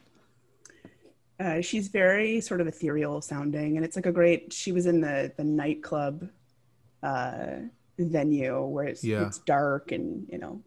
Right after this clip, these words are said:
Speaker 1: comfy couches and stuff. So it was super laid back. Um, and then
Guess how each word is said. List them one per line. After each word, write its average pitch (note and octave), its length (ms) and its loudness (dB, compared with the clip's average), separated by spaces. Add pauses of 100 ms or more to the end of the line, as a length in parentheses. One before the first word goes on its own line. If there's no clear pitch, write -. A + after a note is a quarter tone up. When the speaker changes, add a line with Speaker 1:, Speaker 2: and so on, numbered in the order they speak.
Speaker 1:
comfy E3 240 -4
couches C3 420 -6
and C3 140 -10
stuff. B2 240 -8 (400)
So G3 100 -2
it E3+ 40 4
was E3+ 100 -4
super A3 220 0
laid D#3+ 280 4
back. C#3 480 0 (420)
Um, C3 440 -2 (400)
and D#3 120 2
then D3+ 380 0